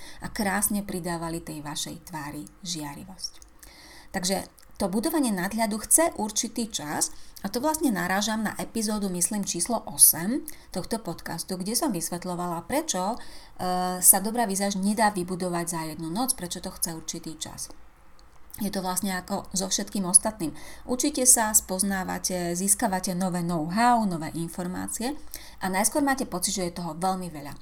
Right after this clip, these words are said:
Ale čím viac to robíte, tým skôr príde nadhľad, tým skôr príde to pochopenie súvislosti. Pretože keď niečo robíte na začiatku, tak vlastne nechápete,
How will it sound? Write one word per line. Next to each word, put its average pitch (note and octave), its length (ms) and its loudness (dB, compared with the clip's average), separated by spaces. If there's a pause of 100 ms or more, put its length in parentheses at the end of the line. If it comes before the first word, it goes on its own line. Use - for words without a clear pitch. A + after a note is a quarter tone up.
(400)
Ale F#3+ 240 2
čím G#3 160 2
viac A#3+ 240 4
to D4+ 160 4
robíte, F3 720 0
tým G3 160 -2
skôr F#3 480 8
príde G3 400 -2
nadhľad, E3+ 480 -2 (320)
tým G3 160 2
skôr - 320 2
príde G3 320 -2
to F3 160 -6
pochopenie G3 720 -2
súvislosti. - 800 -2 (560)
Pretože A3+ 240 4
keď A#3 160 2
niečo D4 320 4
robíte G3+ 400 2
na D#3+ 80 -2
začiatku, F3 720 -4
tak F#3 160 -2
vlastne G#3 320 0
nechápete, G#3 720 0